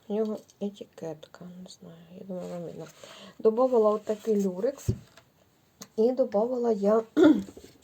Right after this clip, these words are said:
отакий, боже, все так заплутується. Отакий бабінка ще в мене є махер. Не знаю, який махер. Щас,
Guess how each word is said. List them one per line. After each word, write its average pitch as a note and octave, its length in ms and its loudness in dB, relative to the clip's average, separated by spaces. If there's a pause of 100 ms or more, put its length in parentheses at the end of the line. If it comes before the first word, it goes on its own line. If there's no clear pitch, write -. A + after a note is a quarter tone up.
(960)
отакий, B3 560 -6
боже, G#3+ 260 -10
все - 220 -16
так G3 140 -10
заплутується. G3 760 -6
Отакий G#3 440 0
бабінка A3 500 0
ще A#3+ 220 -6
в A#3+ 60 -4
мене G#3+ 260 0
є A3 260 0 (480)
махер. G3 480 -4
Не A3 120 -2
знаю, F#3+ 240 -2
який E3+ 240 -16
махер. C4+ 320 -4 (100)
Щас, - 180 -14